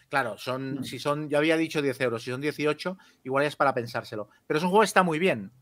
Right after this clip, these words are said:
Speaker 1: y ya está, no pasa nada, no, tampoco hay que volverse locos, ¿sabes?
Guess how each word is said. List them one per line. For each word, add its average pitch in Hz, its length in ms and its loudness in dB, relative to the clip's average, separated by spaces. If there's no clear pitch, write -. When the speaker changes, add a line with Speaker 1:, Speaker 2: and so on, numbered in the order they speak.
Speaker 1:
y 139 120 -6
ya 160 120 4
está, 175 280 6
no 123 140 -4
pasa 135 220 -2
nada, 147 260 4
no, 127 240 -4
tampoco 151 320 0
hay 151 80 2
que 160 360 -4
volverse 156 400 0
locos, 143 440 6
¿sabes? 190 340 -6